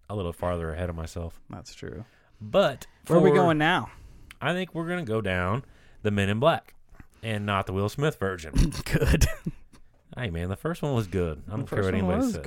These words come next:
Speaker 2: good. That doesn't mean the rest were good. <laughs>
Speaker 1: It's true. Uh, but as far as the Men in Black go, now the Men in Black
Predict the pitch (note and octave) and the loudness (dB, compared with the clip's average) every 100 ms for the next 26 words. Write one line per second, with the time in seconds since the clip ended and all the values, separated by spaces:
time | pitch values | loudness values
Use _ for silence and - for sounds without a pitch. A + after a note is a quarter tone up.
0 | C2 A#1+ C3 - - _ _ - - - | -6 -8 -12 -16 -20 _ _ -20 -20 -20
1 | - - - - - C#3 C#3+ E3 E3+ E3+ | -20 -20 -20 -6 -4 0 4 6 6 8
2 | D#3 - - - - - - - - - | 6 4 -8 -10 -10 -4 -2 -4 -6 -16
3 | - - - - - F2 C#2 - - _ | -20 -20 -20 -14 -6 -4 -6 -12 -20 _
4 | - G#2+ G#2 F#2 - - - _ - _ | -2 2 4 2 -4 -20 -20 _ -20 _
5 | - A#2+ A2 - C#3 C3 C3 - A2+ A2 | 0 0 0 0 4 4 2 0 -4 0
6 | A2+ G#2+ G2+ G2+ F#2+ E2 E2 C#2+ F2+ A2 | 0 0 0 2 0 -2 -10 -12 -4 0
7 | A2+ A2 G#2+ G#2+ D3+ F3 D3+ A2+ G2+ G2 | 2 2 0 -2 -4 -4 -4 0 2 0
8 | - | -4